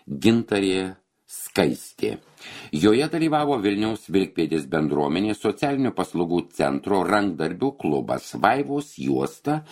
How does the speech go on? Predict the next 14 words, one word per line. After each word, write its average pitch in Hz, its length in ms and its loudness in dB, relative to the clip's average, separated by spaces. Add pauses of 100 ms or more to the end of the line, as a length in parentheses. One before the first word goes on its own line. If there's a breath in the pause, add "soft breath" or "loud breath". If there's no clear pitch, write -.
(160 loud breath)
ir 131 260 4
kanklių 107 540 2
ansamblis 62 920 -2
Kamanis. 58 720 -2 (800 loud breath)
Labdaros 123 880 2
ir 110 180 4
mainų 92 480 2
mugėje 92 560 2
parodoje 117 680 0
savo 104 380 -2
darbus 71 500 -2
pristato 120 760 -2 (280 loud breath)
neįgaliųjų 92 840 2
organizacijos, 80 1200 0